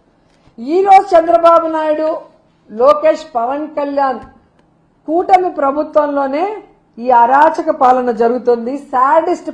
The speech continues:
పాలన జరుగుతుంది. నిజం కాదా అని అడుగుతున్నా. ఎందుకంటే మీరు చూస్తే నవ్వారని కేసు, కేక్ కోసారని కేసు, కోడిని కోసారని చెప్పి కొట్టుకుంటూ రోడ్డు మీద తీసుకెళ్ళటం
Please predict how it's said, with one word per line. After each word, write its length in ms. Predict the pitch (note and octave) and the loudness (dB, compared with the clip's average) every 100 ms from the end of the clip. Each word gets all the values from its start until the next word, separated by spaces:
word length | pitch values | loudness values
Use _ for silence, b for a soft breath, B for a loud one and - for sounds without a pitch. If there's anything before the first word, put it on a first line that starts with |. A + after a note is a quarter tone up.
| - | -4
పాలన 260 | C4+ C4 | -2 -2
జరుగుతుంది. 640 | B3 A#3 A#3+ A#3+ G#3+ F#3 - _ _ _ _ _ _ | -2 -4 -4 -4 -6 -8 -14 _ _ _ _ _ _
నిజం 280 | A3 A#3 E4 | -8 -4 -2
కాదా 280 | D#4+ D4+ E4 | 0 0 2
అని 80 | G4 | 0
అడుగుతున్నా. 580 | F#4+ F#4 F#4 D#4 G#3 - _ _ _ _ _ - | -2 -4 -6 -6 -6 -10 _ _ _ _ _ -10
ఎందుకంటే 400 | B3 D4+ E4+ E4+ | -6 0 2 2
మీరు 260 | E4 D4+ D#4+ | 2 0 -4
చూస్తే 260 | E4 - C#4+ C#4 E4 - _ _ _ _ _ _ _ - | -4 2 4 4 0 -4 _ _ _ _ _ _ _ -10
నవ్వారని 680 | A3 B3+ B3 C#4 C4+ C4 B3 | -2 -2 0 0 2 0 -4
కేసు, 600 | A#3+ A3+ A3+ A3+ A3 A3 _ _ _ _ _ _ _ _ _ _ - | -4 -4 -4 -10 -16 -18 _ _ _ _ _ _ _ _ _ _ -4
కేక్ 300 | C#4+ D4+ D4 | 2 2 2
కోసారని 580 | C#4 C4 C4+ C4 B3 A#3 | -4 -4 -2 -4 -4 -8
కేసు, 600 | A#3 G#3+ G#3+ G#3 A3 A3 _ - | -10 -8 -8 -10 -18 -18 _ -6
కోడిని 480 | D4 D#4+ F4 F4 D#4+ | 4 6 6 4 -2
కోసారని 580 | C#4+ C#4+ C#4+ C#4 C4 A#3+ | -2 -2 -2 -4 -4 -4
చెప్పి 560 | B3 B3 B3+ A#3 G3+ _ _ _ _ | -4 -4 -10 -10 -12 _ _ _ _
కొట్టుకుంటూ 540 | C#4 C4 E4 D4 D4 C#4 | -4 -2 -4 -6 -6 -4
రోడ్డు 280 | B3 B3 A#3+ | -4 -4 -6
మీద 220 | A#3 G3 | -10 -10
తీసుకెళ్ళటం 680 | G#3 G#3+ G#3+ G#3 G3+ G3+ | -12 -12 -10 -8 -8 -10